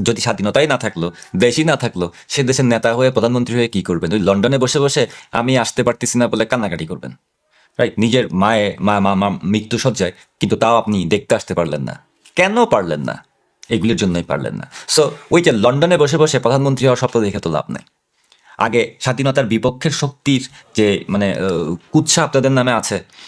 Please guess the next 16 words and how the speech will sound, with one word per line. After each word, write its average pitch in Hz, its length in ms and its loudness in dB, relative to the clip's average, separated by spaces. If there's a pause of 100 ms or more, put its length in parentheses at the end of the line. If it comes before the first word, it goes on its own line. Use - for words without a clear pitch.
(140)
এটা 117 160 0
থেকে 160 180 0
বের 156 180 2
হয়ে 160 180 4
আসেন। 87 320 -6
এটা 117 120 0
থেকে 143 140 2
বের 127 140 2
হওয়ার 139 160 2
একমাত্র 123 440 -2
উপায় 120 260 2
হচ্ছে 117 380 -2 (220)
স্বাধীনতার 123 500 0 (120)
পক্ষে 110 640 0 (240)
কাজ - 240 -4
করা, - 220 -4